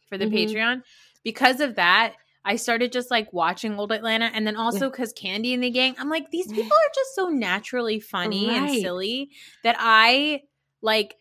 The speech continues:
Speaker 1: there's that clip of Phaedra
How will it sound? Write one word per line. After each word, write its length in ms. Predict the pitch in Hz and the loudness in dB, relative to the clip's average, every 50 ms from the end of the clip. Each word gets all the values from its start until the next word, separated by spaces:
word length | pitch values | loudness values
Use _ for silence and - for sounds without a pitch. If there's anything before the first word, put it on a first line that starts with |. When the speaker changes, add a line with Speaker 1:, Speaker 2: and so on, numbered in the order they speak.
| _ _ _ | _ _ _
Speaker 1:
there's 300 | - 240 226 302 311 320 | -4 2 4 4 6 6
that 200 | 311 359 339 339 - | 6 4 4 2 0
clip 260 | - 339 359 370 - - | 0 0 0 0 -2 0
of 280 | 247 240 233 214 202 208 - | 0 0 0 0 -2 -8 -18
Phaedra 800 | - - - 254 254 277 247 240 233 208 185 185 180 180 156 | -8 -2 0 0 0 0 0 0 0 0 2 2 0 -2 -4